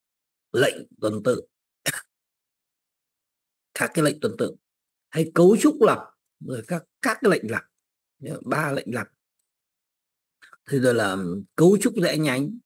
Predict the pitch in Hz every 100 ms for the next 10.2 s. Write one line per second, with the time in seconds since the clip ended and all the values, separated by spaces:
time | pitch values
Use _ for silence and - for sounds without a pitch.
0 | _ _ 117 123 107 123 139 120 139 131
1 | 117 123 131 139 139 - _ - 135 117
2 | _ _ _ _ _ 127 139 147 - _
3 | _ _ - 127 117 139 120 131 131 131
4 | 160 139 131 160 - _ _ _ _ _
5 | _ _ _ _ _ _ _ _ _ _
6 | _ - - _ _ - 226 214 196 -
7 | 139 139 131 120 127 - _ - 127 123
8 | - 151 139 123 110 101 - 120 131 117
9 | 127 117 85 - 147 - 143 127 131 147
10 | - -